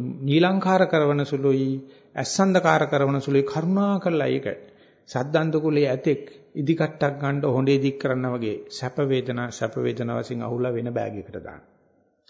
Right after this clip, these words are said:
දුක් වේදනා ටික දුක් වේදනා වශයෙන් අහුලා වෙන බෑග් එකකට දාන්න. ඇකවුන්ට් බැලන්ස් කරලා බලන්න සීයට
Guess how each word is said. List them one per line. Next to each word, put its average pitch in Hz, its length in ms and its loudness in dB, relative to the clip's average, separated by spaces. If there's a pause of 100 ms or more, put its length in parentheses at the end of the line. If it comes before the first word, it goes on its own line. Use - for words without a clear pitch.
(200)
දුක් 156 220 0
වේදනා 156 360 6
ටික 147 200 0
දුක් 131 240 0
වේදනා 143 360 0
වශයෙන් 135 340 -2
අහුලා 131 300 0
වෙන 120 200 -2
බෑග් 135 260 0
එකකට 123 240 -2
දාන්න. 120 320 -2 (800)
ඇකවුන්ට් 180 400 0
බැලන්ස් 143 300 2
කරලා 117 240 -4
බලන්න 127 360 -2 (600)
සීයට 131 360 -4